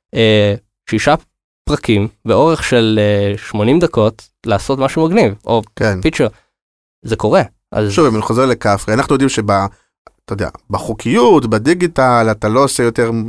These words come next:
Speaker 2: משתי דקות, שתיים וחצי, אתה אומר, "מי יישב ויצפה בזה?" הסרט האחרון של מילקי, שאני אגב מאוד אהבתי, אבל מי שנכנס לקבוצת Creative First יודע שיש שם ויכוח די גדול קריאיטיבי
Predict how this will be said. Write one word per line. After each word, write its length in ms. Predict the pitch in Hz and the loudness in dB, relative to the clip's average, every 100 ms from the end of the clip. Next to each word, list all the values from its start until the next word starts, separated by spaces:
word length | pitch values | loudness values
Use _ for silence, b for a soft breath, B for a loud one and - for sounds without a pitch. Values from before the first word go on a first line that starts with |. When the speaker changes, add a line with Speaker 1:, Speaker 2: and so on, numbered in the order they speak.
| 107 | -8
Speaker 2:
משתי 560 | 113 107 98 - - | -6 -4 -4 -6 -4
דקות, 380 | 117 117 - 98 | -2 -4 -4 -6
שתיים 260 | - 117 107 | -6 -8 -8
וחצי, 260 | - 123 | -8 -8
אתה 100 | 120 | -6
אומר, 180 | 107 110 | -4 -2
"מי 140 | 107 127 | 0 0
יישב 280 | 143 123 120 | 0 0 0
ויצפה 320 | 117 - 110 | -2 -2 -2
בזה?" 220 | 101 - - _ _ _ _ | -4 -10 -18 _ _ _ _
הסרט 300 | - 165 170 | -2 2 2
האחרון 260 | 151 135 131 | 2 2 0
של 120 | 127 | 2
מילקי, 460 | 107 101 - 101 139 - | 2 0 -2 -6 -6 -12
שאני 300 | - 107 110 107 | -6 -2 0 -2
אגב 160 | 107 104 | -2 -2
מאוד 240 | 104 101 | 0 0
אהבתי, 340 | 98 98 - 104 | -2 -4 -2 -2
אבל 280 | 101 98 101 _ _ _ _ _ _ _ - | -2 -4 -8 _ _ _ _ _ _ _ -4
מי 120 | 110 | -2
שנכנס 400 | - - 123 110 | -2 -2 -2 -4
לקבוצת 360 | 98 107 107 | -4 -2 -2
Creative 320 | - 110 107 - | 0 0 -2 -2
First 220 | 110 107 104 | 0 0 -2
יודע 240 | 101 101 | -2 0
שיש 240 | - 107 | 0 -2
שם 100 | 107 101 | 0 -4
ויכוח 360 | 101 117 104 | -2 0 0
די 140 | 107 101 | 0 -2
גדול 240 | 104 107 | 0 -2
קריאיטיבי 580 | - 107 104 147 110 | -2 -4 0 0 0